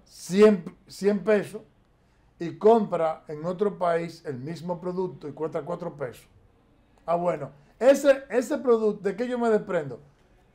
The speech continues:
De manera absoluta, me estoy desprendiendo de más dinero, porque uno aquí cuesta, aquí cuesta dos y allá cuesta cuatro. Pero de manera relativa,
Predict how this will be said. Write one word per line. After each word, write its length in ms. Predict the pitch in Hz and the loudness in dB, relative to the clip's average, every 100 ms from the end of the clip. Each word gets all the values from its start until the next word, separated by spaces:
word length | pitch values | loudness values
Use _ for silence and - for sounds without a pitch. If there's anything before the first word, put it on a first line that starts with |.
| _ _ _ _ _ _ - | _ _ _ _ _ _ -8
De 160 | 165 | -4
manera 300 | 165 160 185 | -2 0 2
absoluta, 640 | 208 233 233 226 220 320 - _ _ _ | 6 6 6 6 4 -6 -10 _ _ _
me 120 | 160 143 | -8 -8
estoy 200 | 147 156 | -6 -4
desprendiendo 600 | 170 170 180 170 185 190 | -4 -4 -6 -6 -4 -2
de 100 | 160 | -2
más 200 | 156 147 | -2 -2
dinero, 360 | 156 208 220 | -4 -4 -4
porque 240 | 147 135 120 _ | -6 -8 -10 _
uno 300 | 143 143 160 160 | -14 -10 -10 -10
aquí 220 | 151 127 | -12 -10
cuesta, 340 | 170 160 - 160 | -10 -10 -8 -10
aquí 220 | 147 160 | -8 -8
cuesta 320 | 185 185 214 | -6 2 2
dos 120 | 202 | 4
y 40 | 202 | 2
allá 180 | 170 | 0
cuesta 240 | 156 156 147 | -4 -4 -4
cuatro. 400 | 165 190 143 113 _ _ _ | -2 -2 -2 -10 _ _ _
Pero 200 | - 185 | -4 -2
de 60 | 196 | -2
manera 400 | 190 180 214 240 | -4 -4 -4 -2
relativa, 800 | 196 196 - - 226 214 151 113 | -2 -4 -4 -2 0 0 -4 -10